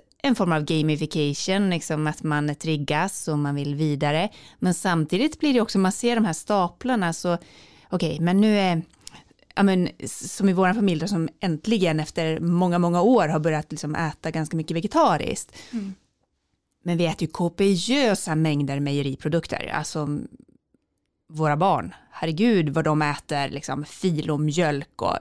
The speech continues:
Speaker 1: eh, jag kan inte låta bli osten, liksom.
Speaker 2: Mm.
Speaker 1: Eh, och då ser man ju, då är den stapeln gigantisk, mejeriprodukterna, liksom.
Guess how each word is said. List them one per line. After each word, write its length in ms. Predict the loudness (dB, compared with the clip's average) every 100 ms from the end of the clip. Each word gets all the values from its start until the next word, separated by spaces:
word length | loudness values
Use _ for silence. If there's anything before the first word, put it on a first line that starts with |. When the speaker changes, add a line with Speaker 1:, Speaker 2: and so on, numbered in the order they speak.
| -6
Speaker 1:
eh, 120 | -14
jag 400 | -8 -2 0 0
kan 100 | -2
inte 180 | -4 -4
låta 160 | -8 -8
bli 120 | -6
osten, 500 | -6 -8 -10 -10 -8
liksom. 280 | -8 -6 -8 -10 -16 -14 -10 -10 -10
Speaker 2:
Mm. 520 | -4 -2 0 0 0
Speaker 1:
Eh, 80 | -2 -4 _
och 140 | 2
då 120 | 2 2
ser 240 | 2 2
man 120 | 2
ju, 60 | 2
då 140 | 4
är 100 | 4
den 300 | 4 2 2
stapeln 680 | 0 -2 -2 -2 -4 -8 -6
gigantisk, 960 | -2 0 0 0 0 2 -2 -4 -10 -6
mejeriprodukterna, 1000 | -2 -2 -2 -4 -2 0 0 -2 -4 -4
liksom. 360 | -8 -6 -6